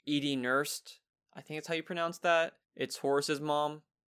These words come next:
And for the first time, we hear Dolores Veneropoli, which is not said in the episode, but I believe Phil Lawler said that she's Doris Rathbun's sister-in-law or something like that. And she's played by Diane Michelle, I believe. And she does a really good job of sounding like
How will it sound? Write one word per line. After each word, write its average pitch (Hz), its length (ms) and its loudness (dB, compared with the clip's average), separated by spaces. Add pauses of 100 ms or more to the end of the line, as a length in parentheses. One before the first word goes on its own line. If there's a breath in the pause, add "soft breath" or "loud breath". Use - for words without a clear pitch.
(120)
And 165 200 -2
for 180 80 -2
the 156 80 -2
first 202 360 -2
time, 202 240 -2
we 147 100 -4
hear 160 200 2
Dolores 160 800 4
Veneropoli, 143 800 2
which 143 360 2
is 143 120 -4
not 156 240 4
said 151 280 6
in 143 120 0
the 127 140 0
episode, 113 800 2
but 135 80 4
I 131 40 4
believe 139 280 2
Phil 139 160 2
Lawler 123 720 4
said 123 300 2
that 117 380 6
she's 123 360 -6
Doris 143 300 0
Rathbun's 139 420 2
sister-in-law 123 560 2
or 117 120 2
something 117 320 -8
like 104 260 -10
that. 107 340 -2 (180)
And 147 80 -8
she's 131 140 -8
played 180 160 2
by 165 100 10
Diane 139 360 6
Michelle, 135 320 4
I 120 100 8
believe. 110 480 0
And 151 100 -4
she 185 100 -4
does 208 160 4
a 202 60 0
really 170 180 4
good 143 140 4
job 131 260 8
of 120 120 -2
sounding 127 320 0
like 113 420 4